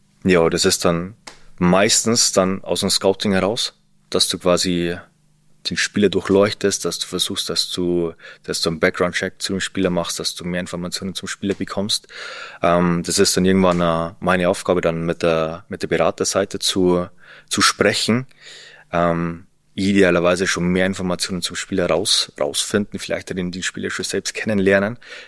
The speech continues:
dass du ein, ein gutes Gefühl hast, bevor du, dass du den Spieler weitergibst. So, natürlich, wenn wir dann vor dem, vor dem Spiel überzeugt sind, so sportlich und, äh, und, äh, persönlich, ähm, ist das, ist das Gespräch mit dem Spieler unabdingbar.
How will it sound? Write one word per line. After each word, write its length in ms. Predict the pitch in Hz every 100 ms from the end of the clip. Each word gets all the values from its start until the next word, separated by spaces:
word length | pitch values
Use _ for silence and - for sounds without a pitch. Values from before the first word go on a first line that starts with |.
| _ _
dass 220 | - - -
du 200 | 107 92
ein, 160 | 85
ein 100 | - -
gutes 360 | 110 - -
Gefühl 360 | 101 - 117 104
hast, 440 | 104 - - _
bevor 280 | 90 - 92
du, 240 | - 90 80 -
dass 160 | 92
du 60 | -
den 80 | 95
Spieler 320 | - 92 80
weitergibst. 680 | 87 87 87 - - - - - - -
So, 120 | 82
natürlich, 300 | - 104 92
wenn 140 | 92
wir 80 | 95
dann 140 | 90
vor 120 | - 90
dem, 360 | 85 82 98 -
vor 120 | -
dem 80 | 92
Spiel 240 | - 104
überzeugt 480 | 92 90 - 107 -
sind, 340 | - 120 135 -
so 240 | - 82
sportlich 560 | - - 101 104 107 101
und, 160 | 104 95
äh, 240 | 92 92 - - - - -
und, 100 | 95
äh, 60 |
persönlich, 720 | - 87 - 95 98 120 - - - _ _
ähm, 340 | 82 80 80 -
ist 260 | 87 - 80
das, 300 | - - -
ist 200 | - -
das 240 | - - - -
Gespräch 420 | - - - -
mit 140 | -
dem 80 | 92
Spieler 280 | - - 92
unabdingbar. 640 | 90 78 98 98 90 107